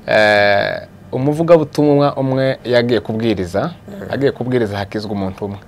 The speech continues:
Speaker 2: Mhm.
Speaker 1: Wa muntu umwe wakijijwe yari Bill Graham.
Speaker 2: Mhm.
Speaker 1: Bill Graham nawe yakijije amamiliyoni y'abantu.
Speaker 2: Yeah.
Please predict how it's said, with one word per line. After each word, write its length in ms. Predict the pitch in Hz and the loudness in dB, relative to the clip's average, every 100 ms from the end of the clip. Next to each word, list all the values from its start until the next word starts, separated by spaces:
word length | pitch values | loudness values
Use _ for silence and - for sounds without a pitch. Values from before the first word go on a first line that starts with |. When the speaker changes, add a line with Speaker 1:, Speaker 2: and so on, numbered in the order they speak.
| 110 | -16
Speaker 2:
Mhm. 200 | 95 117 - - - | -14 -14 -16 -20 2
Speaker 1:
Wa 180 | 147 180 | 4 6
muntu 260 | 135 110 151 | 4 0 4
umwe 100 | 143 | 6
wakijijwe 480 | 143 117 101 104 | 6 0 0 0
yari 160 | 107 117 | 2 2
Bill 380 | 110 123 120 110 - | 0 0 0 -4 -10
Graham. 400 | 107 107 101 87 82 - | -2 4 4 4 -4 -12
Speaker 2:
Mhm. 400 | 117 92 107 139 147 - - | -12 -12 -10 -10 -10 -16 -4
Speaker 1:
Bill 200 | 131 170 | 0 2
Graham 400 | 135 156 127 107 | 6 6 6 4
nawe 220 | 117 131 | 4 6
yakijije 460 | 131 - 120 107 104 | 4 0 -4 -2 -2
amamiliyoni 640 | 95 92 123 123 104 104 | -4 0 2 4 6 6
y'abantu. 340 | 104 92 90 107 | 6 4 0 0
Speaker 2:
Yeah. 160 | 98 | -2